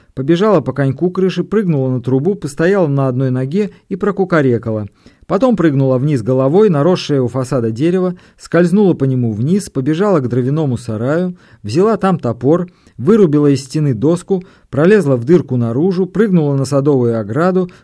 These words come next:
пробежала, балансируя пятьдесят метров, вскарабкалась на дуб и уселась на самой верхушке отдыхать. На дороге перед виллой вверх тормашками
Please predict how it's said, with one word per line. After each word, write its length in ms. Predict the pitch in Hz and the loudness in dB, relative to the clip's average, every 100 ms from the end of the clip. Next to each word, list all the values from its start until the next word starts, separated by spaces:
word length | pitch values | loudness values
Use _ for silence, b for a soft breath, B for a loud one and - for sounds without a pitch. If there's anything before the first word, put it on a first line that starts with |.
| B | B
пробежала, 600 | 190 151 120 160 190 196 | -2 2 2 2 2 2
балансируя 640 | 175 185 180 185 185 180 | 4 2 2 0 2 2
пятьдесят 500 | 175 165 156 175 165 | 0 -6 -4 -2 -2
метров, 420 | 170 175 170 165 - b | 0 0 -2 -6 -8 b
вскарабкалась 720 | - - 160 208 202 143 127 127 | -18 -2 0 0 0 -2 -2 -2
на 120 | 123 | -2
дуб 260 | 165 202 - b - | -2 -4 -10 b -4
и 100 | 131 | -2
уселась 480 | 123 233 240 175 | -2 2 4 4
на 120 | 135 123 | 0 -2
самой 280 | 185 175 | 0 2
верхушке 500 | 120 117 151 151 131 | 0 -2 -6 -6 -2
отдыхать. 560 | 120 101 98 101 92 - _ _ _ b b b | -2 -4 -8 -10 -12 -18 _ _ _ b b b
На 160 | 120 139 | -2 2
дороге 400 | 170 220 190 139 | 4 4 4 2
перед 320 | 156 160 156 | 2 0 2
виллой 360 | 180 165 156 | 2 4 4
вверх 260 | 147 160 - | 2 0 0
тормашками 720 | 139 147 196 196 - 107 | -4 0 -2 -2 -4 -6